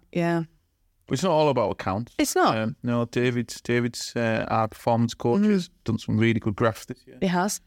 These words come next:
Speaker 1: And
Speaker 2: Like
Speaker 1: quite,
Speaker 2: with
Speaker 1: and, and again, you know, when we, when we work with people on a one-to-one basis that we feel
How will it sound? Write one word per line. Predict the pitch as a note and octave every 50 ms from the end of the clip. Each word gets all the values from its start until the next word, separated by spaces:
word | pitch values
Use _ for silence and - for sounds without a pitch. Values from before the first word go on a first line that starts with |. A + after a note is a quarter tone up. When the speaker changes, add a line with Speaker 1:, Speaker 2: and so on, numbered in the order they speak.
| _ _ _ -
Speaker 1:
And | A#3 A3+
Speaker 2:
Like | -
Speaker 1:
quite, | - C4+ C#3+ B2
Speaker 2:
with | A#2+ D#3 - - _
Speaker 1:
and, | - B3+ A#3+ G#3
and | A#3 A#3+
again, | B3 B3+ C#4 C4 G#3+ F#3 F3+ - _
you | - B3
know, | A3 G3 F#3+
when | F#3+ A3 A#3+ A3+
we, | A#3+ A#3+
when | A3 F#3+ G#3 A#3 A3+
we | A#3 A#3
work | A3 A#3 A#3 A3 -
with | A#3+ A3
people | - - A3+ G#3+ - A3
on | G#3+
a | G#3+
one-to-one | G#3 A3 A3 G#3 - - G#3 G3+
basis | F#3+ A3 A#3 A#3+ A3+ - - G#3+ -
that | - G#3+ -
we | G3+ G3+
feel | - - - G#3 G#3 G#3 G#3 G3+ G3